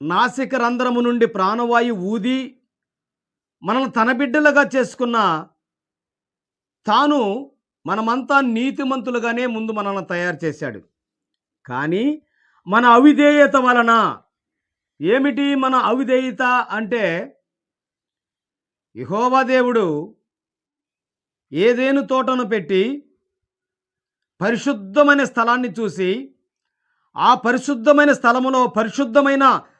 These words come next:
తన పోలికగా చేసుకున్న మనల్ని పరిశుద్ధులుగా చేసి, పరిశుద్ధమైన మనల్ని ఆ ఏదెను తోటలో పెట్టి, "ఇదిగో, నీకు ఆకలైనప్పుడు ఆ పండ్లన్నీ తిను, కానీ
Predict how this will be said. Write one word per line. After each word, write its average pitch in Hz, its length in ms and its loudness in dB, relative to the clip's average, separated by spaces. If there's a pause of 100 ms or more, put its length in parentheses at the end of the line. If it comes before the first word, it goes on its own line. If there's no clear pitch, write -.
(240)
తన 214 200 4
పోలికగా 277 600 4
చేసుకున్న 254 500 -2
మనల్ని 240 760 2 (580)
పరిశుద్ధులుగా 277 600 0 (140)
చేసి, 254 380 0
పరిశుద్ధమైన 254 760 -4
మనల్ని 226 760 -2 (600)
ఆ 175 160 0
ఏదెను 247 580 2
తోటలో 220 360 -2
పెట్టి, 180 400 -4 (1500)
"ఇదిగో, 202 540 -2 (220)
నీకు 240 340 -4
ఆకలైనప్పుడు 220 840 -2 (800)
ఆ 190 140 2
పండ్లన్నీ 262 840 -2
తిను, 254 340 -2 (920)
కానీ 151 600 -4